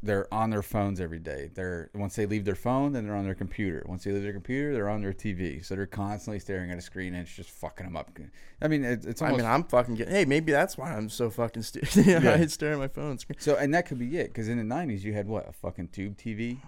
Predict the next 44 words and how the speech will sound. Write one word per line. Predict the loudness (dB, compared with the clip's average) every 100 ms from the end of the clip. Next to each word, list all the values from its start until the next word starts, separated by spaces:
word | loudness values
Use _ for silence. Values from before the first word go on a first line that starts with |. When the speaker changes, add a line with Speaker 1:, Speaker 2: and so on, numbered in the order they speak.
| -20 -18 -6
Speaker 1:
You | -2
know, | 0 -2
if | -4
you | -2
were | -2 -2 -6 -14 -16 -4
wealthy, | 0 0 0 -2
you | -2
had | -2 -2
a | -2 -6 -8 -14 -16 -16 -18 -18 -14 -10
uh, | -8 -8 -10 -10
what | -4
do | -2
they | -2
call | 0 -2
it? |
What | 0 -2
do |
they | -2
call | -2 -2
those? | -2 -6 -12 -10
Uh, | -8
Speaker 2:
Well, | -6
Speaker 1:
the | 0
Speaker 2:
there | 2
was, | 2 2
there | 0
was | 0
plasmas, | -2 2 4 4 2 -6 -2
right? | 0
I | 2
don't | 4
know. | 4
Speaker 1:
Yeah. | 4
Speaker 2:
I |
think | 0 -4
plasmas | -4 -2 -2 -2 -6 -6
was, | -10
like, | -10 -6
early | 0
Speaker 1:
What | 0
was | 0
the |
big | 0
Speaker 2:
two | 0